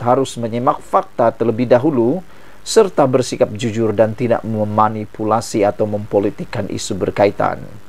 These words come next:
Isu yang dibangkitkan telah dijelaskan oleh menteri, iaitu berkaitan dengan garis panduan pemutihan sekolah agama institusi tahfiz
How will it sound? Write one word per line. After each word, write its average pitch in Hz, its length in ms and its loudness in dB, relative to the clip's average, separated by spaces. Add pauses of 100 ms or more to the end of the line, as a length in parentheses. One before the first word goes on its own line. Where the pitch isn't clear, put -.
(560)
Isu 160 360 6
yang 185 120 4
dibangkitkan 127 800 0
telah 139 240 0
dijelaskan 101 920 0
oleh 104 160 0
menteri, 113 560 2
iaitu 117 480 6
berkaitan 113 520 4
dengan 107 320 0
garis 113 400 2
panduan 101 480 2
pemutihan 123 640 2
sekolah 110 560 2
agama 101 520 2
institusi 113 1080 -2 (480)
tahfiz 202 560 0